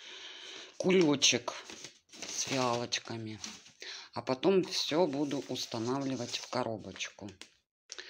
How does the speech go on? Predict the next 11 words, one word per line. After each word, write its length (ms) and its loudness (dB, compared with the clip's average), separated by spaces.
Вот. 480 -6
Цветущие 640 2
фиалки 720 -2
отлично, 1000 2
а, 300 -8
переносят 680 -2
транспортировку 1200 -6
тоже. 500 -4
Не 140 2
все, 320 -2
конечно. 720 -2